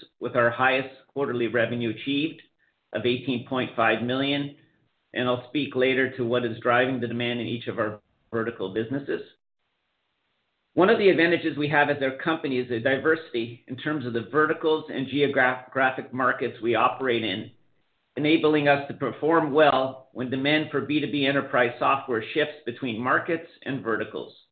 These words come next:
Our video business experienced a massive rise in volume and demand at the start of covid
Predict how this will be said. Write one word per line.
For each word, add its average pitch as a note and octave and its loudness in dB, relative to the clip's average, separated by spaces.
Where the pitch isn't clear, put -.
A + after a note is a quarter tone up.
Our B2+ 2
video E3 6
business D#3+ -2
experienced D#3 -4
a C3 -2
massive C#3 0
rise C3+ 2
in C3+ -6
volume C3 -4
and B2 -4
demand C3 -4
at A#2 -4
the A#2+ -8
start C#3 2
of - -8
covid B2+ -2